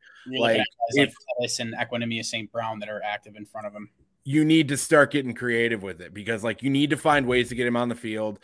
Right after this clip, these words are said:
Speaker 2: Under-, like, I understand the punt return thing didn't fucking work, unfortunately. Honestly, at a certain point with where we're fucking at in the season, maybe we give that another shot. You know what I mean? Like,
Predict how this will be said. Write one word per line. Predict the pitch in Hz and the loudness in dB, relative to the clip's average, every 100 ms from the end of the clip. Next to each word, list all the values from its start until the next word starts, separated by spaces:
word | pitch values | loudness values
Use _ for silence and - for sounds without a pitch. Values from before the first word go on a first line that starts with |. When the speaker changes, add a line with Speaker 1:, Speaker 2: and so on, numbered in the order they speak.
| - _ | -20 _
Speaker 2:
Under-, | 127 143 135 135 | 0 0 -2 -2
like, | 123 | -2
I | 123 147 | 4 4
understand | 156 135 - 147 143 139 131 - | 4 0 0 2 2 2 -2 -8
the | 131 | -8
punt | - 143 | -2 0
return | 139 135 147 135 127 117 | 0 -2 -2 -2 -4 -4
thing | 131 120 | -2 -2
didn't | 127 117 | -4 -6
fucking | - 117 110 104 | -8 -8 -6 -4
work, | 107 95 | -4 -4
unfortunately. | 104 95 107 104 - 95 92 90 - - _ _ _ - - _ _ _ _ | -10 -12 -8 -8 -8 -12 -12 -14 -18 -20 _ _ _ -20 -20 _ _ _ _
Honestly, | 156 165 156 170 160 | 2 4 4 4 6
at | 131 | 4
a | |
certain | - 165 147 | 4 2 2
point | 123 151 147 | 2 2 2
with | 127 | 0
where | 135 139 | 0 2
we're | 127 | 2
fucking | 143 131 131 | 0 -2 0
at | 131 | -2
in | 120 | -4
the | |
season, | 110 131 117 113 | -6 -4 -4 -4
maybe | 113 120 | -4 -2
we | 120 113 95 | -2 -4 -4
give | 131 113 | -4 -2
that | 117 113 | -2 -4
another | 107 101 87 | -4 -8 -10
shot. | - 107 95 - | -4 -2 -2 -6
You | 101 | -8
know | 110 | -4
what | 110 | -2
I | 104 | -2
mean? | 107 113 | -4 -4
Like, | 110 101 | -4 -6